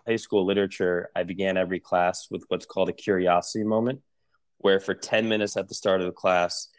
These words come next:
we just looked at something that students were curious about.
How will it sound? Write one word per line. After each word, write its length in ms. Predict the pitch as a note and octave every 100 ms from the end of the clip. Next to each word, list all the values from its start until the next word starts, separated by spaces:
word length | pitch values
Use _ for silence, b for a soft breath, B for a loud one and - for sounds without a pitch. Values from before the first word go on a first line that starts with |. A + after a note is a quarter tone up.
| b b _
we 160 | - G2
just 320 | G2 G#2 - C2 - -
looked 340 | G#2 A2+ A2+
at 320 | G#2+ G#2 G#2 -
something 800 | - A#2 B2 C#3 A2+ G2+ F#2+
that 200 | F#2 F#2+
students 380 | - - G2+ G2+ -
were 100 | F#2
curious 460 | - A2+ G#2+ G2+
about. 380 | - D#2 D#2+ D#2